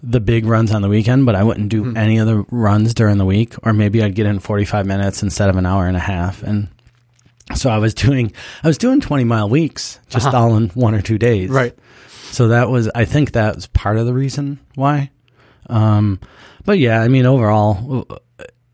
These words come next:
Speaker 1: I could complain about a busy schedule and everything, but I'm sitting here talking to a lawyer with three kids,
Speaker 2: Yeah.
Speaker 1: you know, who manages to train for a hundred miles. So, <laughs>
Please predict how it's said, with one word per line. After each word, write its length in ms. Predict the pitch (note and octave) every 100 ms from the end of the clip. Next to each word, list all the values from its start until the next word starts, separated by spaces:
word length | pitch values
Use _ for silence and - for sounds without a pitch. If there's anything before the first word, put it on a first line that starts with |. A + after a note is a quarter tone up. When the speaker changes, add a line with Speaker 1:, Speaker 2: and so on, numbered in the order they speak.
| -
Speaker 1:
I 120 | B2
could 160 | - A2+
complain 360 | A#2 G#2+ A#2
about 180 | G#2 G#2+
a 20 |
busy 280 | G2+ G#2 G2+
schedule 380 | - A2 G2+ G2+
and 80 | F#2+
everything, 360 | F#2+ F#2 G2+ G2
but 100 | G2+
I'm 100 | G2+
sitting 400 | A2+ G#2 G2+ G2+
here 160 | G#2
talking 340 | - G2+ A2 G#2
to 140 | -
a 40 | G#2
lawyer 420 | G#2 A2 A2 G#2
with 160 | G2+ -
three 240 | - G#2
kids, 480 | - A2 G2+ - -
Speaker 2:
Yeah. 80 | G2
Speaker 1:
you 180 | B2+ A2
know, 140 | A2
who 100 | G2+
manages 460 | A#2 G#2+ G#2+ A#2 A2
to 80 | G#2
train 240 | - G#2
for 120 | -
a 40 | F#2
hundred 200 | A2 G2+
miles. 380 | G2 F2+ A2 -
So, 340 | A#2 G2+ A#2+
<laughs> 760 | F3 - G#3+ C#3 - E3+ A3